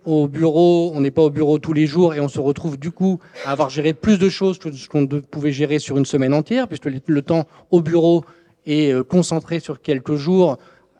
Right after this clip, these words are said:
Et d-, d'un côté, on apprécie le temps en télétravail qui permet de travailler plus au calme, qui permet d'éviter les temps de transport,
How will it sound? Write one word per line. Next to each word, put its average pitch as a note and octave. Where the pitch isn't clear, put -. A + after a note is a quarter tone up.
Et G#3
d-, D3+
d'un F#3
côté, F#3+
on F3+
apprécie E3
le D#3
temps E3
en D3+
télétravail D#3
qui D#3
permet D3
de -
travailler C3+
plus C3
au C3+
calme, C#3
qui -
permet C3
d'éviter C#3
les C#3
temps C#3
de C3
transport, C#3+